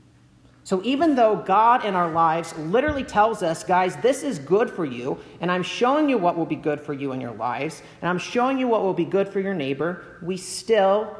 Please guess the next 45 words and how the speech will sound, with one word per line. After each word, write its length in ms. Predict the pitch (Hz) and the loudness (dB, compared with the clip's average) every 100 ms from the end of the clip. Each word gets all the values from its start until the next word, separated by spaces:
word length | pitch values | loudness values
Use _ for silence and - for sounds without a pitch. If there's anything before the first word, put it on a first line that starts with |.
| - | -14
sin 500 | - 185 180 180 180 | -8 -4 -2 -4 -4
against 520 | 180 202 233 233 - | -4 0 0 -2 -6
him. 180 | 139 110 - - - - - - _ _ _ _ _ _ _ _ _ _ _ | -8 -8 -10 -18 -18 -20 -20 -20 _ _ _ _ _ _ _ _ _ _ _
And 100 | 170 | -2
then 160 | 202 226 | 0 2
not 200 | 240 269 | 4 4
only 200 | 302 277 | 4 2
that 240 | 185 180 - | 2 0 -2
to 80 | 185 | -4
boot, 400 | 143 147 208 - - - - | -2 -2 -4 -12 -20 -18 -6
we 100 | 196 | -4
blame 360 | 185 247 285 | 0 0 0
him 260 | 185 220 233 | 0 0 -2
for 220 | - 170 | 2 2
our 160 | 151 147 | 4 0
sin 320 | - 156 170 | -2 -2 0
either 420 | - 165 165 131 175 | 0 0 0 0 4
outright, 680 | 220 233 147 135 151 185 - | 4 4 -2 -2 -2 -6 -2
"God 280 | 180 190 190 | 2 2 2
made 160 | 185 | -2
me 100 | 160 | -4
do 240 | 143 131 139 | -8 -6 -4
it, 200 | 175 - | -4 -2
God 240 | 180 214 | 2 2
made 180 | 196 170 | 0 -4
me 100 | 156 | -6
this 240 | 143 139 143 | -8 -12 -8
way, 320 | 143 139 165 - - | -4 -4 -6 -12 -2
God 260 | 185 220 214 | 4 4 2
would 80 | |
have 220 | 202 202 196 | 0 0 0
me 120 | 190 | -4
be 160 | 190 | -6
happy," 440 | 180 147 127 143 143 | -6 -6 -8 -6 -6
whatever 340 | 170 190 208 | -2 -2 -2
the 80 | 202 | -4
case 300 | 202 185 185 | -4 -6 -6
may 140 | 190 | -8
be, 320 | 156 127 123 151 - - | -8 -8 -8 -10 -14 -8
or 140 | - 269 | 0 2
we 100 | 294 | 2
just 220 | 247 - | -2 0
write 180 | 202 202 | 0 2
him 140 | 190 | 2
off. 400 | 165 120 - - | 0 -2 -8 -18